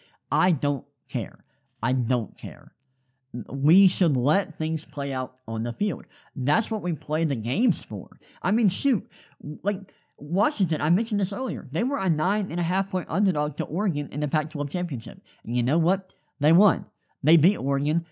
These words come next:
like they did earlier this year. Last year, everyone, uh, thought that Michigan was gonna dominate T C U in the semifinal, and T C U won. Now, I know that they got destroyed by Georgia,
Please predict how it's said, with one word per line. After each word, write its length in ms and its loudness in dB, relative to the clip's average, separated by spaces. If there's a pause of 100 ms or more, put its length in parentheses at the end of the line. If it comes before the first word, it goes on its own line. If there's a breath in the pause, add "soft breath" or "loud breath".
like 240 2
they 80 6
did 300 4
earlier 340 0
this 300 -2
year. 320 -2 (280 soft breath)
Last 480 0
year, 300 -6 (220 soft breath)
everyone, 380 0
uh, 520 -2
thought 360 2
that 120 -2
Michigan 420 -2
was 140 -4
gonna 200 -2
dominate 540 -2
T 140 -2
C 160 -2
U 180 -2
in 120 -4
the 60 0
semifinal, 640 -2 (280 loud breath)
and 200 0
T 140 2
C 160 2
U 160 4
won. 440 -2 (360)
Now, 160 0
I 120 2
know 200 4
that 160 2
they 220 0
got 260 -2
destroyed 400 -2
by 140 0
Georgia, 500 0